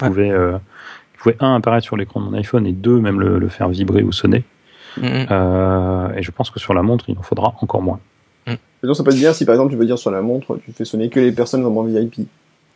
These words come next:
Speaker 2: Mm, mm.
Speaker 3: par exemple.
Speaker 1: Bah, c'est, c'est déjà le cas sur mon téléphone.
Speaker 2: Pe-,
Speaker 1: Non, je déconne.
Speaker 2: petite cho-, pe-, petite chose toute bête, euh,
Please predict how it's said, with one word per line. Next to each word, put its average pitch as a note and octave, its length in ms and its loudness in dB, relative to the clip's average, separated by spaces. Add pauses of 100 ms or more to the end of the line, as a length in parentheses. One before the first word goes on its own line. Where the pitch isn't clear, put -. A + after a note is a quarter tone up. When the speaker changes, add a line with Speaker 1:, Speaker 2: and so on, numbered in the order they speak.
(140)
Speaker 2:
Mm, C3 60 -2
mm. - 40 -4
Speaker 3:
par - 480 -8
exemple. - 200 -20 (460)
Speaker 1:
Bah, - 140 -8
c'est, - 140 -4
c'est G2+ 160 -6
déjà F#2+ 120 0
le F#2 80 0
cas - 120 0
sur A2+ 100 2
mon F#2+ 100 2
téléphone. F2+ 460 0 (880)
Speaker 2:
Pe-, D3 60 0 (600)
Speaker 1:
Non, F#2 120 4
je F2 60 -6
déconne. G2+ 220 2
Speaker 2:
petite F2+ 60 -2
cho-, - 300 0 (440)
pe-, - 80 -6
petite F3+ 380 0
chose G3+ 320 0
toute E3+ 180 -4
bête, D#3+ 460 -2
euh, C3 280 2